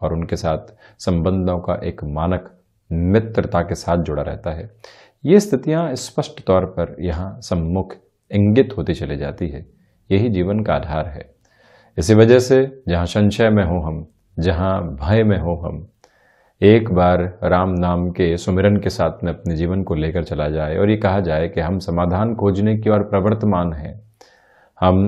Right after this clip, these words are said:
उस समाधान की ओर बढ़ना चाहते हैं जहाँ से हम सुलझने की ओर जाएंगे। कई बार ऐसे निर्णय सामने होते हैं जहाँ से कोई भी व्यक्ति सहयोग में नहीं होता।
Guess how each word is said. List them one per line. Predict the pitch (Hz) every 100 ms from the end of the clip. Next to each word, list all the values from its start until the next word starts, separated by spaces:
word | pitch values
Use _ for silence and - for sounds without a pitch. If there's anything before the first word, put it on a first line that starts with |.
| 95
उस | 92
समाधान | 104 95 92 101 107
की | 104
ओर | 90
बढ़ना | 85 82 90
चाहते | 85 78 -
हैं | 80 73 98 - _ _ _ -
जहाँ | 78 85 87
से | 90 87
हम | 78 85
सुलझने | - 87 90 92 101
की | 101 87
ओर | 76
जाएंगे। | 71 73 - - - - - - -
कई | 117 113
बार | 117 117
ऐसे | 110 117
निर्णय | 101 95 107 110
सामने | 104 82 85 85
होते | 78 76 82
हैं | 69 - - _ _ _ 98
जहाँ | 101 101 110
से | 110 92 95 - - _
कोई | 160 175
भी | 185
व्यक्ति | 139 - 143 143 147 - - -
सहयोग | - 110 92 110 156 131
में | 98
नहीं | 80
होता। | 73 69 - 71